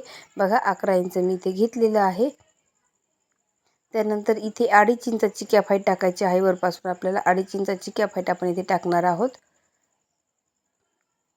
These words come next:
तर बघा, इथे मी अडीच इंचाची कॅप हाईट टाकलेली आहे.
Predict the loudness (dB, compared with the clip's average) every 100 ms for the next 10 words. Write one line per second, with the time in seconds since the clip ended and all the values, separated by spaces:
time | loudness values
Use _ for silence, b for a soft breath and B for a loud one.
0 | _ _ _ _ -4 -2 0 -2 -4 -8
1 | 0 0 0 -2 -4 -4 -4 -6 -4 -4
2 | -4 -4 -6 -4 -2 -2 0 6 6 6
3 | 0